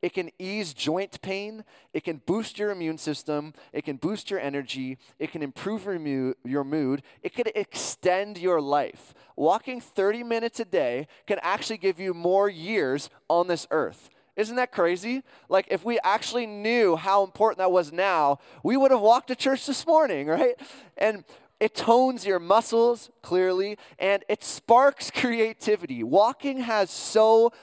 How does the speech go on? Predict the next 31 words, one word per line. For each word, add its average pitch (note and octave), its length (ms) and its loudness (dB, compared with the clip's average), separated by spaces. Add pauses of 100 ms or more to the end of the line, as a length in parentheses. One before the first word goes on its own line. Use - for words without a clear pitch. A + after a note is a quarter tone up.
many G3 320 -2
benefits, F#3 600 -4
but D3+ 200 0
it's - 180 -10
so G3 680 2 (280)
underrated. D#3+ 1000 0 (480)
And D3+ 100 0
I F#3 120 2
actually E3 420 -4
really, C#3+ 400 -4 (260)
um, A#2 380 -6 (440)
I, C#3+ 200 0 (160)
I C3+ 80 2
really D3 500 -4 (520)
feel D#3+ 280 -2
like C#3+ 160 -2
I C3+ 60 0
relate C#3+ 460 0 (200)
most F#3 460 4
to F#3 60 -8
the E3 80 -2
last D3+ 380 0
one, A#2 160 -2
is A#2+ 80 -8
sparking E3 380 -2
creativity, D3+ 580 -4
for D3 140 -4
the C#3+ 80 -8
times F3 380 -2
that D#3 100 0
I C3+ 160 0